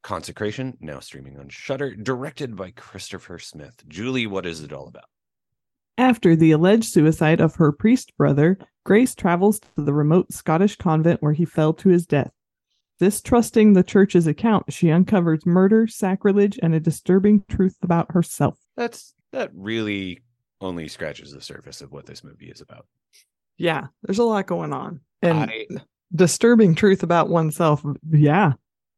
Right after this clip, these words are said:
Speaker 1: Yeah.
Speaker 2: It is. <laughs>
Speaker 1: Um, yeah, this was a movie that I thought was going to be one thing, and then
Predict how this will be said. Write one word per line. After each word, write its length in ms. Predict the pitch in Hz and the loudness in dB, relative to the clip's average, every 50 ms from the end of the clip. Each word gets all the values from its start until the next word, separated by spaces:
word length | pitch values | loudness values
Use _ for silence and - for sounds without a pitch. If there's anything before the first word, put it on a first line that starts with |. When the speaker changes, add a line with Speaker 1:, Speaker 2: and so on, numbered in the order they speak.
| _ _ - | _ _ -12
Speaker 1:
Yeah. 200 | 90 104 117 208 | -4 -2 2 4
Speaker 2:
It 180 | 175 185 - 165 | 4 4 4 4
is. 400 | - - 254 190 151 - - - - - 202 208 - - - | 2 4 4 4 2 0 -4 -10 -12 -10 -12 -12 -10 0 2
<laughs> 20 | 254 226 - - - - _ - - _ _ _ _ _ _ _ _ _ 247 - - _ _ _ _ _ _ _ _ _ - | 2 2 2 0 -6 -10 _ -14 -14 _ _ _ _ _ _ _ _ _ -10 -10 -10 _ _ _ _ _ _ _ _ _ 0
Speaker 1:
Um, 640 | 113 117 113 110 107 101 98 95 90 87 82 80 - _ _ _ _ _ _ _ _ _ | 2 2 4 4 4 4 2 2 0 -4 -10 -16 -20 _ _ _ _ _ _ _ _ _
yeah, 180 | 123 127 113 87 | -2 0 0 0
this 260 | 82 92 113 131 151 | -2 -4 -4 -4 -2
was 140 | 165 156 151 | -4 -4 -4
a 60 | 147 | -4
movie 400 | 127 117 113 113 113 117 107 101 | -4 -4 -6 -4 -4 -4 -4 -6
that 260 | 92 90 92 85 - | -6 -6 -8 -8 -6
I 140 | 87 87 87 | -6 -6 -6
thought 240 | 87 - 131 127 98 | -4 -4 -4 -4 -4
was 160 | 95 92 85 | -6 -8 -8
going 280 | 82 95 90 85 80 82 | -8 -8 -8 -8 -8 -10
to 40 | 78 | -12
be 140 | 80 78 | -12 -14
one 260 | 78 76 76 76 76 76 | -12 -12 -12 -14 -14 -12
thing, 320 | 87 85 87 92 95 98 | -10 -10 -10 -10 -10 -14
and 240 | - - 80 78 76 | -14 -14 -16 -14 -12
then 280 | 78 80 78 73 62 | -14 -14 -14 -16 -18